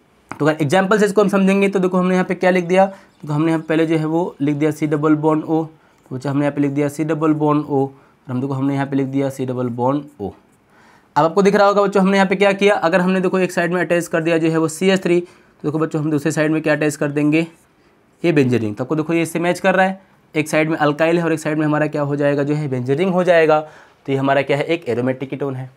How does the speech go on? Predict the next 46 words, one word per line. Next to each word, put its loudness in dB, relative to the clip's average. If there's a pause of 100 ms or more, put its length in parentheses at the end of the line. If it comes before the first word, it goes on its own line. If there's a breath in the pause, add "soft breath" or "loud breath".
(600 soft breath)
अब 0
देखो 4
बच्चों 2
हम 2
फिर 2
क्या 4
करेंगे, 2
हम 2
जो 2
है 2
देखो 2
दोनों 2
साइड 0
में 2
हमने 2
क्या 2
किया, 2 (1000)
हमने 0
जो 0
है 2
एरोमेटिक 0
रिंग 2
लगा 4
दिया, 2 (1400)
जो -6
हमने 0
दोनों 2
साइड 0
में 0
क्या 0
लगा 2
दिया, 0
एरोमेटिक 2
रिंग 2
लगा 6
दिया, 4
तो -6
ये 2
भी 2
हमारा 4
क्या 2
हो 2
जाएगा 4
जो -2
है -4
वो 0